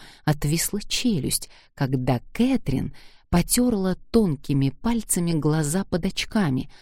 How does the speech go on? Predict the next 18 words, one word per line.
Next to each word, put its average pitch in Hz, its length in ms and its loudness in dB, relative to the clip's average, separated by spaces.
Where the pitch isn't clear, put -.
словно 185 440 2
смахивая 165 760 0
слёзы. 214 720 0
Мисс 233 540 8
Маркс 220 720 2
плакала 208 800 4
на 156 180 6
плече 156 720 4
у 156 120 2
Гарри 156 600 2
Ратлиджа, 143 720 -2
а 151 140 4
затем 135 460 -4
Ратлидж 208 580 0
поцеловал 135 680 2
её 131 200 0
в 120 80 -4
лоб. - 340 -8